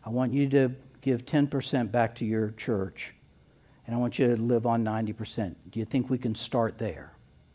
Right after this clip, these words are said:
That's basically what a tithe is. And so do I trust God enough that I can live on ninety percent?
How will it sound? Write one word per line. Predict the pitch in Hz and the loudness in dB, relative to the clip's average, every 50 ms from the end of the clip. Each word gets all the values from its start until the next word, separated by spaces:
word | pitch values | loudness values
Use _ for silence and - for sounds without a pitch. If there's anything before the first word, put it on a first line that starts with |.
| _ _ _ _ - _ - _ _ _ - _ _ _ _ _ - _ _ _ _ _ _ _ _ _ _ - _ | _ _ _ _ -20 _ -20 _ _ _ -20 _ _ _ _ _ -20 _ _ _ _ _ _ _ _ _ _ -14 _
That's | 107 104 - - _ | -8 -8 -8 -10 _
basically | - 151 160 151 - 170 - 165 147 | 2 2 2 2 2 -2 0 2 2
what | 127 135 123 | 2 2 2
a | 123 117 | 2 0
tithe | - - 127 113 113 107 92 90 | 0 0 0 2 2 0 -2 -6
is. | 82 - - 78 - - - - _ _ _ _ _ _ _ _ _ _ - - - - - _ _ - | -12 -14 -14 -16 -18 -20 -20 -20 _ _ _ _ _ _ _ _ _ _ -20 -20 -20 -20 -20 _ _ 0
And | 151 151 151 151 147 147 147 147 143 139 139 135 - - - - - - - _ _ _ _ _ _ _ _ _ _ _ _ _ _ - | 2 4 6 6 6 6 6 6 6 6 4 2 -2 -8 -16 -20 -20 -20 -20 _ _ _ _ _ _ _ _ _ _ _ _ _ _ -18
so | - - 190 165 | -2 2 2 2
do | 139 - 220 254 254 247 | 4 6 6 6 6 6
I | 226 220 202 | 4 2 0
trust | 196 - - - - 208 185 185 170 - - - - - - - - _ - _ _ _ _ | -2 -4 -10 -6 -4 -2 -2 -2 -4 -6 -10 -16 -20 -20 -20 -20 -20 _ -20 _ _ _ _
God | 160 160 160 151 151 151 139 | 4 6 8 8 8 8 6
enough | 131 123 127 135 135 120 113 - - | 4 4 4 4 6 4 4 2 0
that | - 127 | 0 2
I | 117 113 120 | 2 2 2
can | 120 - 120 110 113 120 | 2 0 -2 -2 0 2
live | 147 151 131 127 | 2 2 2 2
on | 117 113 113 | 0 0 0
ninety | 110 113 110 107 110 101 98 | 0 -2 -2 -2 -2 -4 -6
percent? | - - 98 - - - 113 92 80 | -8 -8 -10 -8 -6 -4 -4 -4 -6